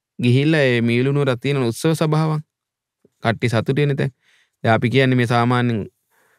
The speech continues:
ඔය දැන් ගත් දැන් මිනිස්සු ඔය මියුසිකල් ෂෝ සංගීත සන්දර්ශන පවත්වන්නේ. අපි මියුසිකල් ෂෝ කියලා ඉංග්‍රීසියෙන් කියන්නේ. ඒතර ඒ සංගීත සන්දර්ශන මිනිස්සු සන්-, සල්ලි දීලා ගෙන්නලා ඒ ගායකයෝ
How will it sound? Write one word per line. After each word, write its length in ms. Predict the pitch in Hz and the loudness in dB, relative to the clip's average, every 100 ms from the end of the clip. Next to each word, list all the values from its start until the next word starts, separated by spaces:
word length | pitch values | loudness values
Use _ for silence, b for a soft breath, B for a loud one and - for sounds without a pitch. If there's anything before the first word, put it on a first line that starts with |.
| _ - | _ 0
ඔය 120 | 117 110 - _ - | 2 0 -4 _ -4
දැන් 220 | 120 117 | 0 2
ගත් 160 | 117 117 110 | 2 0 0
දැන් 200 | 113 113 | 0 2
මිනිස්සු 260 | 113 117 | 2 2
ඔය 140 | 113 110 - - - | 2 2 -2 -10 -2
මියුසිකල් 440 | 127 131 143 147 | 2 2 2 0
ෂෝ 200 | 151 147 - _ _ _ | 0 -2 -4 _ _ _
සංගීත 380 | - 123 131 135 | 0 2 2 0
සන්දර්ශන 520 | 131 135 135 135 135 151 - | -2 0 0 -4 -6 -8 -8
පවත්වන්නේ. 540 | - 131 143 135 135 143 _ _ _ _ _ _ _ _ _ _ _ - | -4 -2 -2 -6 -6 -10 _ _ _ _ _ _ _ _ _ _ _ -8
අපි 180 | 117 | -2
මියුසිකල් 340 | 107 110 117 120 | 0 2 2 2
ෂෝ 160 | 123 | 2
කියලා 180 | 120 117 | 0 0
ඉංග්‍රීසියෙන් 400 | 110 120 117 110 | 2 2 2 0
කියන්නේ. 360 | 113 127 139 131 _ _ 123 | -2 -2 -4 -10 _ _ 2
ඒතර 120 | 131 | 2
ඒ 60 | |
සංගීත 360 | 127 117 120 131 | 4 2 2 0
සන්දර්ශන 500 | 131 127 127 127 123 | 0 2 0 0 0
මිනිස්සු 220 | 117 120 | 0 -2
සන්-, 240 | 117 117 120 | -2 -2 0
සල්ලි 280 | 123 117 113 | 2 2 2
දීලා 260 | 117 123 | 2 2
ගෙන්නලා 400 | 113 113 117 117 | 0 0 0 0
ඒ 100 | 113 | 0
ගායකයෝ 500 | 110 113 110 113 135 | 0 0 0 -2 -4